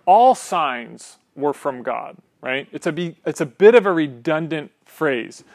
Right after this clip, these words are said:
One of the commentators that I was reading, um, just had this really insight, this great insight that helped me understand this. His name was Jeff Gibson.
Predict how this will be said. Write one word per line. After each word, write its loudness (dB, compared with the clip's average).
One 4
of 2
the 6
commentators -2
that -2
I 4
was -4
reading, -6
um, -4
just -2
had 6
this -8
really 2
insight, -2
this -10
great -2
insight -4
that -6
helped -6
me -8
understand -8
this. -8
His -12
name -12
was -10
Jeff -4
Gibson. -10